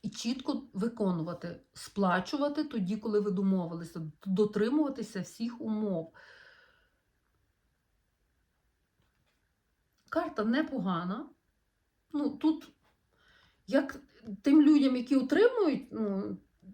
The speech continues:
в них чудовий тут настрій, так і людина, яка дає. Вона така, м, червоного нічого немає, так, тільки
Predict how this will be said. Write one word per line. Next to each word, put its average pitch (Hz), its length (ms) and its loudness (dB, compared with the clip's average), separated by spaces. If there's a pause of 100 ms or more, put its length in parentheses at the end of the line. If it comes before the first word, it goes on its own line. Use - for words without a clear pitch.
в 254 120 -4
них 226 200 0
чудовий 202 460 4
тут 185 200 -6
настрій, 180 480 -2
так 415 300 2
і 427 120 4
людина, 370 260 2
яка 330 220 0
дає. 202 460 2
Вона 196 260 -2
така, 190 580 -2
м, 175 420 -12 (180)
червоного 214 560 -2
нічого 185 400 -4
немає, 359 480 0
так, - 240 -2
тільки 233 460 -4